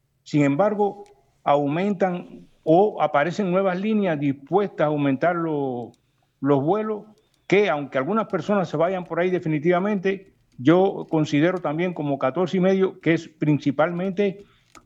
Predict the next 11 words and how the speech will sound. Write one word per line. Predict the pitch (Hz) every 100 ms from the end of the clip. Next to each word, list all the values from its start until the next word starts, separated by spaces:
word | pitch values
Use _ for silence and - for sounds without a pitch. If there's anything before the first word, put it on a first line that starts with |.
| _ -
para | 175 185 190 185
traslado | 151 139 143 160 180 180
de | 147
mercancías | 143 135 131 123 165 170 151 139 - _ -
a | 131
Cuba. | - 147 98 - _ _ _ _ _ _ _ _ -
Ahora, | 143 -
¿qué | -
ocurre | 208 - 226 220 208 -
con | 185 196
eso? | 185 143 113 -